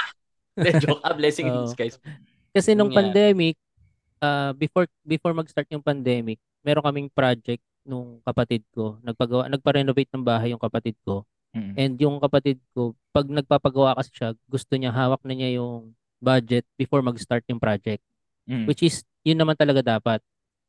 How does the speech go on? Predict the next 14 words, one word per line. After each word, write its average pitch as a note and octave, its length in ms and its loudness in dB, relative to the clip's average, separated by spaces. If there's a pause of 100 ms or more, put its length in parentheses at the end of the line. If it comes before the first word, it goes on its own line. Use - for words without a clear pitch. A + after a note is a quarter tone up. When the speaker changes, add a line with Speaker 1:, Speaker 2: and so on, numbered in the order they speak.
(180)
Speaker 2:
Eh, D#3 160 0
mostly D#3+ 420 0
ng D3+ 460 -8
Pilipino, C3+ 800 0 (100)
ang C3 140 -10
ginagawa C3 420 -2
nila, A#2+ 380 -6 (1300)
papagawa B2+ 400 2
ng C3+ 240 -2
bahay, A#2 560 -2 (240)
tapos B2+ 360 -2
tsaka B2+ 200 2
lang B2 160 0
babudgetan A2+ 680 -2